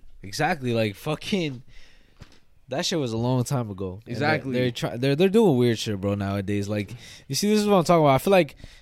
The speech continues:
Speaker 1: I feel like we're going backwards instead of going forwards. Like, a lot of shit is just, like, instead of trying to move forward, trying to be, like, better humans and stuff, I feel like we're just fucking up.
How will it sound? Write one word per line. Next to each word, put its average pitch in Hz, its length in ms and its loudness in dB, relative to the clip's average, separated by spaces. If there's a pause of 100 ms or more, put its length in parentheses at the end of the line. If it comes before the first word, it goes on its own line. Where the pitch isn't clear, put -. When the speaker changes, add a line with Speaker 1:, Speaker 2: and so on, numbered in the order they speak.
(120)
Speaker 1:
I 135 80 -4
feel 208 140 -2
like 185 160 6
we're 160 160 6
going 147 300 2
backwards 165 680 0
instead 131 300 -10
of 123 100 -8
going 131 240 -8
forwards. 143 460 -2
Like, 120 200 -4
a 76 60 -10
lot 131 260 0
of 139 140 -2
shit 156 320 2
is 117 160 -2
just, 131 220 -4
like, 117 440 -6 (760)
instead 214 280 2
of 226 100 4
trying 233 160 6
to 214 80 6
move 208 180 6
forward, 214 460 8
trying 190 160 2
to 185 80 2
be, 180 160 0
like, 165 360 0 (1200)
better 139 440 0
humans 156 420 -2
and 156 120 -2
stuff, 147 280 -2
I 123 80 -6
feel 143 180 -8
like 127 140 -4
we're 120 140 -6
just 113 240 -10
fucking 107 340 -10
up. 113 280 -6